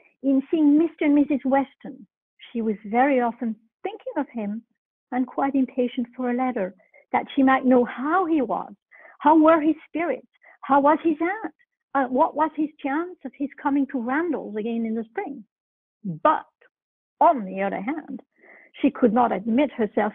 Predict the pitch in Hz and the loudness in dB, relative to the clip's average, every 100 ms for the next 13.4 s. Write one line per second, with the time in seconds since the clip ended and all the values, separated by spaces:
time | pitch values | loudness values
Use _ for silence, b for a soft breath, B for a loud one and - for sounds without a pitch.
0 | - 202 196 202 196 - _ _ _ _ | -8 -8 -2 -2 -2 -6 _ _ _ _
1 | _ _ - 277 214 165 - 175 240 _ | _ _ 0 0 0 -6 -6 -8 -8 _
2 | _ _ _ _ _ _ _ _ _ - | _ _ _ _ _ _ _ _ _ 0
3 | 220 226 302 480 - _ _ _ _ 233 | 4 6 6 2 -6 _ _ _ _ 0
4 | 240 - 208 190 202 196 185 165 180 185 | 0 -2 -6 -2 -4 -4 -10 -12 -14 -14
5 | - 190 180 208 311 b b b 330 294 | -10 -8 -6 -6 -10 b b b 0 4
6 | 294 302 403 453 - - 339 302 _ - | 6 8 6 2 -8 -2 -2 -2 _ -2
7 | 359 427 277 208 - _ - 220 _ - | 2 2 0 -2 -12 _ -14 -14 _ -2
8 | 247 208 208 - 370 466 294 403 _ - | 0 0 -6 -4 -4 -2 -2 -4 _ -14
9 | 415 466 480 262 185 - _ _ _ _ | -2 2 2 2 -4 -6 _ _ _ _
10 | - 571 415 247 190 190 190 _ _ _ | 0 2 4 4 2 0 -4 _ _ _
11 | 294 254 220 208 _ _ 208 202 196 202 | 0 2 2 -2 _ _ -2 -2 -4 -8
12 | 208 _ _ - 494 466 - 453 - 269 | -10 _ _ -8 -8 -8 -10 -12 -6 -4
13 | 190 - 175 226 | -4 -8 -12 -12